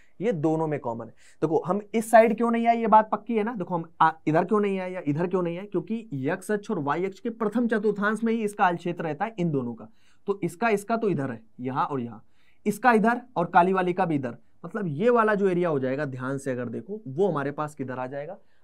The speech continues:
असमिका का हल क्षेत्र, चारों का कॉमन एरिया हो जाएगा। जो जहां पे चारों समीकरण हमारे असमिकाएं जो हैं वो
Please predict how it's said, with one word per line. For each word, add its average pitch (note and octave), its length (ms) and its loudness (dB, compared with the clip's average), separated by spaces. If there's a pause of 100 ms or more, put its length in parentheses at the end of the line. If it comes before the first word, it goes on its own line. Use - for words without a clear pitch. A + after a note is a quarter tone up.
(120)
असमिका D#3+ 540 -2
का G3 180 -4
हल C3+ 180 -4
क्षेत्र, - 280 -12
चारों A3+ 420 12
का A#3+ 140 8
कॉमन G#3+ 380 6
एरिया F3 240 4
हो C3 80 4
जाएगा। B2 200 -6
जो F3+ 140 -2
जहां G3+ 240 4
पे B3 140 4
चारों G#3 400 4
समीकरण F3 400 0
हमारे D#3+ 260 4
असमिकाएं E3 560 2
जो D3 120 -6
हैं F#3+ 140 -10 (340)
वो F3+ 120 0